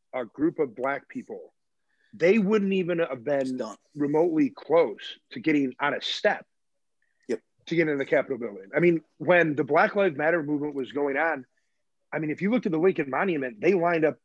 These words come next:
Speaker 1: the National Guard like you thought
Speaker 2: Yeah.
Speaker 1: North Korea was coming in here to, like, behead Lincoln.
Speaker 2: Yeah, I saw that
Speaker 1: And
Speaker 2: photo today. Yeah.
Speaker 1: it's wild. And, like,
Speaker 2: Yep.
Speaker 1: so there's this thing in America that we just, we have to fix. And, like,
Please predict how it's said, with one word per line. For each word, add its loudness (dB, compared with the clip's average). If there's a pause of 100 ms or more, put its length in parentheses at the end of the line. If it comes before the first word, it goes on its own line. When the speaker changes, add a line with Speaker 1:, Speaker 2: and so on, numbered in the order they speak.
(180)
Speaker 1:
the -8
National 0
Guard 2
like -4 (160)
you -8
thought 2
Speaker 2:
Yeah. 2 (240)
Speaker 1:
North 2
Korea 2
was 2
coming -2
in -2
here 2
to, 0
like, -2 (360)
behead 2
Lincoln. -4 (420)
Speaker 2:
Yeah, 0
I 2
saw 6
that 8
Speaker 1:
And 0
Speaker 2:
photo 6
today. -4
Yeah. 2 (360)
Speaker 1:
it's 2
wild. 2 (100)
And, -6
like, -2
Speaker 2:
Yep. -12 (180)
Speaker 1:
so -8
there's -6
this -8
thing -6
in -4
America -4
that -6
we -6
just, -14
we -8
have 0
to -18
fix. -2
And, -6
like, -4